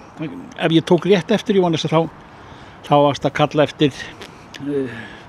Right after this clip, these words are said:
eh, auk-, auknum styrk, það er að segja orku, er það ekki, eh,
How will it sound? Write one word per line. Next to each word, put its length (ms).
eh, 680
auk-, 180
auknum 420
styrk, 360
það 160
er 120
að 40
segja 160
orku, 480
er 160
það 80
ekki, 200
eh, 500